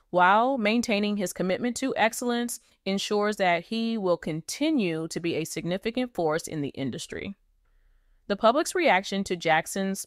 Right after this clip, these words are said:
personal struggles has been overwhelmingly supportive. Fans from around the world have rallied behind the actor, flooding social media with messages of love and encouragement.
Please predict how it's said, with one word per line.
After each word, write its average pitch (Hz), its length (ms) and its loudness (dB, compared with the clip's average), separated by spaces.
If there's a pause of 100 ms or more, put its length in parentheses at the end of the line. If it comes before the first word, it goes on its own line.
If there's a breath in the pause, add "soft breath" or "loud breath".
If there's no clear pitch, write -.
personal 214 420 0
struggles 180 640 0 (200)
has 190 220 0
been 175 260 -2
overwhelmingly 185 840 2
supportive. - 760 -6 (600)
Fans 220 320 0
from 359 160 -2
around 262 260 4
the 277 80 2
world 175 440 2
have 160 220 2
rallied 170 380 4
behind 185 340 0
the - 140 -2
actor, - 540 -2 (360)
flooding 262 380 4
social 247 380 0
media 190 420 0
with 170 160 -2
messages 170 540 -4
of 151 160 -8
love 190 460 2
and 170 140 -4
encouragement. 151 800 -6